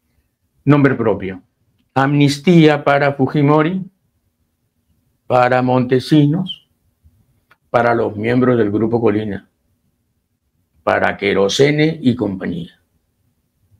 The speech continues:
A eso se dedica el almirante del Charco, Jorge Montoya.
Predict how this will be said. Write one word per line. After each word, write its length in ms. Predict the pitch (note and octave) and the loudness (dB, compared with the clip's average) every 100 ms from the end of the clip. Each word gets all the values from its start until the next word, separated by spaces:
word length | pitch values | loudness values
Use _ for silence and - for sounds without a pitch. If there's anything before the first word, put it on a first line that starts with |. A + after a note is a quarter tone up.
| _ _ _ _ _ _ - | _ _ _ _ _ _ -4
A 140 | G#2+ | 0
eso 220 | B2+ C3+ C3 | 0 -2 -4
se 160 | - | 0
dedica 640 | A2 A2 A2+ A2 A#2 - _ | 2 2 0 0 -4 -4 _
el 160 | G#2+ G#2 | -4 -4
almirante 800 | G2+ G2+ G#2+ A2 A#2 A#2 B2 - _ _ | -4 -2 -2 -4 -4 -8 -8 -16 _ _
del 200 | F#2 F2 | -6 -4
Charco, 480 | F2 - D#2+ - _ _ _ _ _ _ _ | -6 -10 -12 -16 _ _ _ _ _ _ _
Jorge 360 | - A2 F2+ G#2 | -4 -4 -2 -6
Montoya. 600 | F#2 F2 E2+ E2+ - | -6 -8 -10 -12 -16